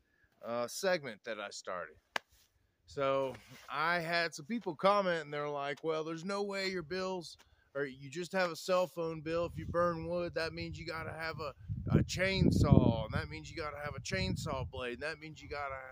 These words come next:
have fuel for it. That means you gotta mix fuel. That means you gotta have bar oil.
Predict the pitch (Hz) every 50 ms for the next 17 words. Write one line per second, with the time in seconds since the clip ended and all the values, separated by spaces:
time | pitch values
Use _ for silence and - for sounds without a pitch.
0 | 135 135 131 127 - - - 196 214 214 208 202 - 180 - - - - 123 117
1 | 113 107 107 - - - - - - - - 143 151 156 160 156 - 160 160 147
2 | 139 135 135 139 185 196 - - - - - 170 185 180 160 147 131 120 120 135
3 | 147 160 165 160 147 160 151 139 135 131 123 - - 156 165 180 190 190 185 180
4 | 165 156 147 135 127 120 113 104 95